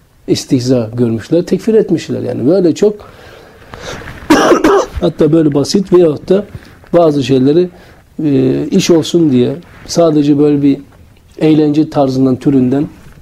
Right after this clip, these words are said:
dem-, denilen sözleri dahi küfür olarak zik-, zikretmişler ve insanı İslam'dan ihraç edecek sebepler olarak bu bablarda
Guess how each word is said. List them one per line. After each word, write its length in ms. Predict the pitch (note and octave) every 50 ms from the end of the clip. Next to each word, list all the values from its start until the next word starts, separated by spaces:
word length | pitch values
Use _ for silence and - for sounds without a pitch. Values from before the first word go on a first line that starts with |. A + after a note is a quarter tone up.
| - - - - - - - - - -
dem-, 500 | A#2+ C#3 C#3 C#3+ D3 D3 C3+ C3+ C3 A#2+
denilen 340 | C#3+ C#3 C3+ C#3 D3 D3+ C#3
sözleri 560 | - - C3+ B2+ A#2+ B2 C3+ C#3+ E3 D3 C3
dahi 360 | B2 A#2 A2+ G#2+ C3 E3 G3 - - _ _ _ - - - - _ _ - -
küfür 280 | - C3+ - E3+ F3
olarak 360 | E3+ D3+ C#3 C3 B2+ B2+ A2+ -
zik-, 360 | - D#3 D3+ D#3 D#3 C#3+ C3+
zikretmişler 680 | A#2+ C#3 C#3+ F3 D#3+ D#3 D#3 F3 D3 - - F3+ D#3+
ve 80 | D3+ D3+
insanı 320 | D3 C#3 B2+ - D3+ D#3
İslam'dan 500 | E3 E3 - - - C3+ B2+ C3 D3+ D#3+
ihraç 360 | E3 D3 - - C#3+ D3 C#3+ C3+
edecek 420 | B2+ A#2 A#2+ A2+ A#2+ D#3+ E3 -
sebepler 420 | - C#3+ B2+ B2+ - - D#3 D#3
olarak 360 | C#3 B2+ A#2 A#2 A#2+ C#3+ F#3 F3+ - -
bu 200 | D3 D3+ D#3 C#3
bablarda 640 | C3 B2 A#2 - - B2+ A#2 A2+ A2+ C3 D3+ G3+